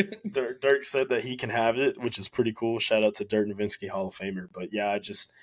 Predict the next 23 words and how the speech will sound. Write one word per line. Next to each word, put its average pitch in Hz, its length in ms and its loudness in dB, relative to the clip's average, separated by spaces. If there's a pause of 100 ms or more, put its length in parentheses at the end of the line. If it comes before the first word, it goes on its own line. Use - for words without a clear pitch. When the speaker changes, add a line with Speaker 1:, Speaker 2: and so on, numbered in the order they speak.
(640)
Speaker 2:
um, 80 360 -6 (220)
I 113 120 0
just, 110 240 -4
I 120 100 2
need, 120 460 -2
I 107 100 -2
need 110 380 -2
some 107 220 0
more, 101 520 0
some 104 220 -4
more 98 240 -2
effort 95 460 -2 (140)
from 95 220 -10
this 90 180 -2
team, 90 480 -8 (200)
uh, 92 240 -6
for 101 240 -2
them 98 260 -2 (100)
to - 100 -8
prove 101 260 -4
me 92 100 -6
wrong. 92 420 -4 (840)
Um, 90 640 -2